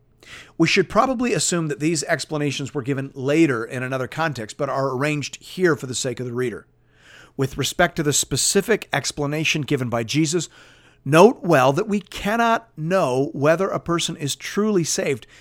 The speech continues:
merely on the basis of their initial response to the gospel. According to the parable,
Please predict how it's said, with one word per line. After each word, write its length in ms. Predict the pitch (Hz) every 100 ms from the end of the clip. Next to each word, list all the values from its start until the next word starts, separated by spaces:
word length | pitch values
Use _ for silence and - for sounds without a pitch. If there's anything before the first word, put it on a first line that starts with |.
| - -
merely 640 | 147 214 247 247 240 233
on 320 | - 196 208 202
the 60 |
basis 480 | 143 175 202 - 170
of 340 | - 170 160 135
their 200 | 170 175
initial 760 | 175 160 160 190 - 185 165
response 1040 | 160 160 - - 175 185 151 113 - - - _ _ _ _ _ -
to 180 | - 156
the 80 | 131
gospel. 580 | 143 156 - - - _ _ _ _ _ _ _ -
According 460 | - - 127 143
to 80 | 156
the 100 | 196
parable, 520 | - 131 113 123 165